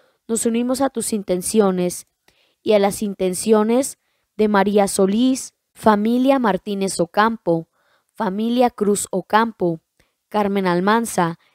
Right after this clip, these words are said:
Esneda Hernández, Víctor Santos, por el presbítero Marcos Galvis, Elizabeth Pérez, Rocío Ramírez,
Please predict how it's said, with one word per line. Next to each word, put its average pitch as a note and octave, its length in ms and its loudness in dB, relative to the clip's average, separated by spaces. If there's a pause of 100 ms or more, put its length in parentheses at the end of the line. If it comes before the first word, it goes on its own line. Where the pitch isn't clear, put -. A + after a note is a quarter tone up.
(100)
Esneda F#3+ 420 2
Hernández, F#3 720 0 (300)
Víctor F#3 400 0
Santos, A3 680 0 (400)
por F3+ 180 2
el F3+ 100 2
presbítero G3 640 0
Marcos F#3+ 520 -2
Galvis, G#3 640 0 (440)
Elizabeth F#3 540 2 (100)
Pérez, G#3 560 0 (280)
Rocío F#3+ 380 2
Ramírez, F#3+ 680 0